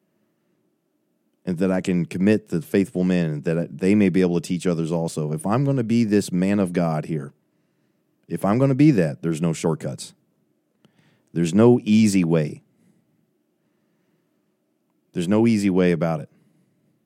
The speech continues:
You're gonna have to work. <laughs> "Well, I thought, you know, I, this life is, you know, in, in Christ Jesus, everything's gonna be roses, right?" Well, if you think about it, yes.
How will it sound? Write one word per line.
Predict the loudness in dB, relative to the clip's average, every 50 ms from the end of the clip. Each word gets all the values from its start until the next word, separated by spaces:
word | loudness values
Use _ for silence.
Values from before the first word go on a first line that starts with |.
| _ _ _ _ _ _ _ _ _ _ _ _ _ _ _ _ _ _ _ _ _ _ _ _ _ _ -8
You're | -4 -4 -2
gonna | -2 -2 -2 -2
have | -2 -4 -2
to | -2 -4
work. | -2 -2 -4 -6 -6 -10 -14 -20 _ _ _ _ _ _ _ _ _ _ _ _ _ _ _ _ _ _ _ _ _ _ _ _ _ _ _
<laughs> | -20 -20 -16 -14 -14 -14 -16 _ _ _ _ _ _ _ _ _ _ _ _
"Well, | -2 0 2 4 4
I | 4 4 2
thought, | 0 0 0 0 0 0 -2
you | -2 -2
know, | -2 -2 -2 -2
I, | -2 -2 -4 -6 -8 -14
this | -10 -6 -6 -4 -4 -6 -6
life | -4 -2 -2 -2 -2
is, | -2 -4 -2 -4
you | -2 -2 0
know, | 0 0 0 0
in, | 0 -2 -2
in | -2 -4 -4
Christ | -2 -2 -2 -2 -2 -2
Jesus, | 0 0 0 0 0 -4 -2 -2
everything's | 0 0 0 2 0 0 0 0
gonna | 0 0 0 2
be | 2 2 4 4 4 2 0 -2 -4 -10 -6
roses, | 0 2 6 6 6 6 4 0 -2 -2 -2
right?" | -2 -2 -2 -2 -4 -8 _ _ _ _ _ _ _ _ _ _ _ _ _ _ _ _ _ _ _ _ _ _ _ _ _ _
Well, | -4 0 2 2 2 2 0 -4 _ -8
if | -6 -6 -4 -2
you | -2
think | -2 -2 -2 -2
about | 0 0 0 0 0
it, | 2
yes. | 4 4 4 4 2 -2 -8 -16 -18 -20